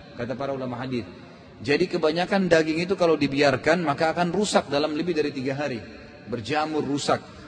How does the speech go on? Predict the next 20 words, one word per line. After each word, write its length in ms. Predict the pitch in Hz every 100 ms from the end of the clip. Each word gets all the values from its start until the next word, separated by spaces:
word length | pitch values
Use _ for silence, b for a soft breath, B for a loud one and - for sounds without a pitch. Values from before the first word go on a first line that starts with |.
| -
Maka 240 | 127 156
Nabi 160 | 180 214
sallallahu 160 | 196 175
alaihi 160 | 190
wasallam 160 | 185 165
melarang 340 | 156 190 185 170
para 160 | 151
sahabat, 480 | 143 147 131 131 190 - B B -
ya, 160 | 120 147 151
mengkonsumsi 720 | 151 135 151 143 180 170 170
daging 320 | 143 135 135
mereka 240 | 143 165
kalau 160 | 156 147
lebih 160 | 139 165
dari 240 | 147 156
tiga 240 | 160 151
hari, 240 | 165 147 120 - -
kalau 160 | 110 127
lebih 160 | 135
dari 320 | 143 123 170